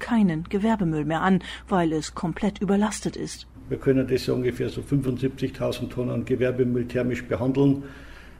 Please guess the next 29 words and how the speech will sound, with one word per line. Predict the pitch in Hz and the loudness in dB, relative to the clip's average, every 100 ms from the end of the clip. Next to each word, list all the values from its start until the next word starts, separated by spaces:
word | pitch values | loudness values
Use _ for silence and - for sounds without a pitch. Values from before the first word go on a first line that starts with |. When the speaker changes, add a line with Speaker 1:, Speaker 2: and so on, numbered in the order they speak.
| - | -8
Speaker 2:
Aber | 131 131 | 0 2
die | 110 131 | 4 2
Entsorgungswünsche | 117 139 131 135 131 127 127 123 135 131 127 123 - | 2 2 2 2 0 0 -2 0 6 6 6 2 -4
bilanzieren | 127 127 - 135 127 | -2 -2 0 0 2
sich | 131 117 | 0 -4
so | - | 0
etwa | 131 127 131 | 0 2 0
auf | - | 0
zwei | - 127 | -2 0
bis | 123 131 | 2 0
dreihunderttausend | 127 127 127 123 - 127 120 110 | 2 2 2 0 2 0 0 -4
Tonnen, | 131 131 131 135 - | 0 4 6 4 2
ähm, | 135 131 123 123 123 | -4 -2 -2 -4 -6
und | 113 | -6
das | 123 - | -8 -6
geht | 117 117 | -8 -8
halt | 120 - | -8 -6
dann | 113 | -6
nicht, | 113 - | -6 -4
ja. | - - - - - - | -6 -6 -12 -18 -20 -2
Speaker 1:
Priorität | - 175 160 185 - 220 226 - - | 2 2 2 0 -2 0 0 0 2
habe | 233 240 | 4 4
in | 240 | 4
seiner | 247 247 247 | 8 8 8
Anlage | 180 175 156 160 | 4 2 0 -2
vor | 160 - | -4 -4
allem | 160 151 | -6 -4
der | 160 160 | -4 -2
Hausmüll, | 175 202 - 185 180 | 0 0 4 6 6